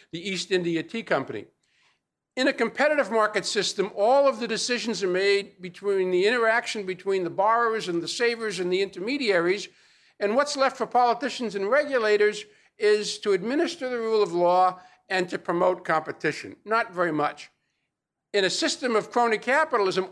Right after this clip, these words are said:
all of those decisions are made by political bargaining among politicians, and what's left for the private sector is more the custodial duties of, in, in our case, origination and servicing,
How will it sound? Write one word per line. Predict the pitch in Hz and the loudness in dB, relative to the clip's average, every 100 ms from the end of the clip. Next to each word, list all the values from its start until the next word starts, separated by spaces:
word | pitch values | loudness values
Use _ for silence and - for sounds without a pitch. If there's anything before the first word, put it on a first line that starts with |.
| - | 2
all | 254 302 339 | 4 6 6
of | 285 | 4
those | 220 190 | 2 0
decisions | 185 - 196 175 185 | -2 -2 -2 -2 -4
are | 202 | -2
made | 214 214 | -2 0
by | 202 | 0
political | 196 196 208 240 240 196 | 0 -2 -2 -2 -2 -2
bargaining | 196 269 311 - 151 175 - - - | 0 2 -2 -6 -8 -8 -10 -18 -8
among | 185 214 208 | 0 0 2
politicians, | 214 196 180 302 285 320 202 - - - | 2 4 2 -2 -4 -4 -6 -8 -14 -4
and | 185 | 0
what's | 214 285 - | 2 0 0
left | 226 233 233 | 2 0 0
for | - | -6
the | 180 | -6
private | 175 240 311 302 | 0 2 4 2
sector | - 214 214 202 | 0 0 0 -2
is | 190 170 | -2 -2
more | 208 220 | 2 2
the | 196 | 2
custodial | - 175 - 233 254 233 208 | -2 -4 0 2 4 4 2
duties | 180 185 185 151 | 2 0 -2 -4
of, | 160 151 | -4 -4
in, | 165 160 156 | -8 -6 -6
in | 160 | 0
our | 175 | 0
case, | 190 196 180 160 | 0 -2 -2 -4
origination | 147 180 185 175 180 180 143 | -6 -4 -2 -2 -4 -4 -8
and | 135 | -6
servicing, | 190 196 196 170 165 | -4 -4 -4 -6 -8